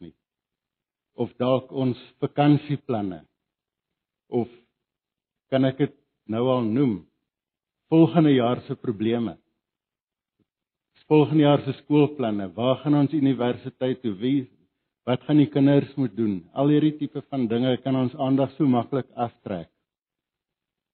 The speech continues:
En veral hier in Desember tyd in Suid-Afrika is dit 'n, 'n tipiese ding.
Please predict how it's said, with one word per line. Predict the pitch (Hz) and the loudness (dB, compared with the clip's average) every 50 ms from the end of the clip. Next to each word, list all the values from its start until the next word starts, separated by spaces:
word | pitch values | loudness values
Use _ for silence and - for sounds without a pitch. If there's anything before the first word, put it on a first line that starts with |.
| _ _ _ _ _ _ _ _ _ _ _ _ _ _ _ _ _ 117 | _ _ _ _ _ _ _ _ _ _ _ _ _ _ _ _ _ -6
En | 123 120 - | -4 -2 -2
veral | 151 156 151 147 151 156 | -2 0 2 4 6 6
hier | 156 160 | 8 8
in | 156 156 147 | 8 6 6
Desember | 143 139 139 - 143 139 135 139 135 139 135 127 135 | 4 2 2 0 0 2 2 2 2 2 0 -2 -4
tyd | - 127 120 117 110 - 113 | -4 -4 -4 -4 -4 -6 -6
in | 117 107 - | -8 -6 -6
Suid-Afrika | - 117 110 110 123 120 120 113 - - 120 - _ 123 113 110 107 | -6 -6 -6 -6 -6 -6 -6 -6 -8 -10 -14 -12 _ -6 -4 -4 -4
is | 101 - | -6 -8
dit | 107 101 - | -12 -10 -8
'n, | 110 104 101 104 104 | -6 -6 -6 -8 -10
'n | 101 104 - | -14 -18 -8
tipiese | - 151 151 - 180 160 - - - 110 | -6 -6 -6 -4 -4 -6 -6 -6 -8 -8
ding. | 95 104 104 107 107 98 | -6 -4 -4 -4 -4 -6